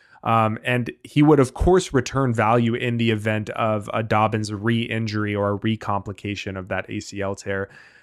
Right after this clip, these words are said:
Mitch Edwards used to be among kind of the ranks of priority handcuffs before that injury, and he doesn't seem to really be there anymore. Do you think he should be?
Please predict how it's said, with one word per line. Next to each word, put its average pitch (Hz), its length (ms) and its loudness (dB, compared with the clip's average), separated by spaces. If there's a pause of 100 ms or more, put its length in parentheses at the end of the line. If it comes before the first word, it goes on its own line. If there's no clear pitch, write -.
(100)
Mitch 123 400 2
Edwards 135 480 2
used 120 400 0
to 147 80 0
be 151 180 4
among 123 500 2
kind 123 220 0
of 110 80 -4
the 110 100 0
ranks 104 400 -4
of 107 140 -12
priority 107 600 -4
handcuffs 104 760 -4
before 117 460 -2
that 143 160 4
injury, 165 580 2 (300)
and 123 100 0
he 120 60 2
doesn't 147 400 2
seem 135 280 -2
to 127 120 -4
really 117 260 2
be 110 240 -2
there 104 420 -2
anymore. 98 460 -8
Do 98 180 -10
you 110 120 -2
think 131 280 -4
he - 160 -8
should 107 460 -6
be? - 300 -18